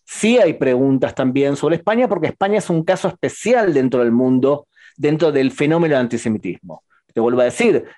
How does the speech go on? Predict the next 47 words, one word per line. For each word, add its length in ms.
tiene 200
un 140
nombre 340
incluso 380
el 100
tipo 220
de 60
antisemitismo 600
que 60
se 140
vio 120
en 80
España, 380
que 60
se 80
llama 160
antisemitismo 600
fantasmal. 720
Entonces, 640
eh, 380
va 400
a 100
dividirse 460
de 20
alguna 180
manera 220
en 100
dos 160
partes. 540
Y 100
creo 380
que 80
es 100
importante 400
que 140
cada 260
comunidad 340
también 380
produzca 400
sus 180
propios 460
libros. 380
Nosotros 260
podemos 220
darle 240
el 80
material 600